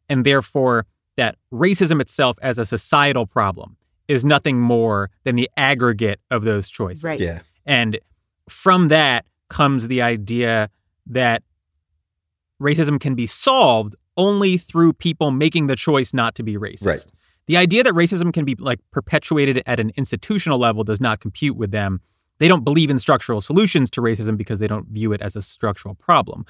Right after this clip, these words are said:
Speaker 1: When they see liberals and the left prescribing race-conscious remedies, they view that as perpetuating the problem because they believe the problem is simply race consciousness.
Speaker 2: Exactly. Yes.
Speaker 1: Right.
Speaker 3: Right.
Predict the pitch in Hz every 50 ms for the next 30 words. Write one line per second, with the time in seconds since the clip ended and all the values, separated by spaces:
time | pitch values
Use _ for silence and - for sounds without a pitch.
0 | _ _ _ - 139 139 156 170 185 175 - 190 180 151 131 139 143 127 139 139
1 | 131 123 110 - - 127 113 110 104 101 110 127 127 120 - - - - _ _
2 | _ _ _ _ _ _ _ _ _ - 131 - - - - 143 123 123 127 123
3 | 120 123 120 117 110 107 107 - _ _ _ _ _ _ _ _ _ _ - 127
4 | 120 127 131 131 - - - 139 127 127 - - 104 98 - 123 160 202 208 160
5 | 127 113 104 98 - - _ _ - 156 165 156 131 139 165 160 165 208 202 185
6 | 175 - _ - 156 156 156 - - 185 180 214 208 - - 190 156 139 120 113
7 | - - 104 101 107 107 - - - 123 - - 139 107 98 127 127 120 151 151
8 | 156 151 139 175 - - - 120 131 147 143 117 127 139 - - - 131 120 147
9 | 139 123 113 110 110 120 120 123 - - - - 196 226 196 - - - - 233
10 | 196 151 143 170 147 - - - - 135 _ _ - 165 131 131 120 117 117 -
11 | _ _ _ _ _ _ - 95 85 76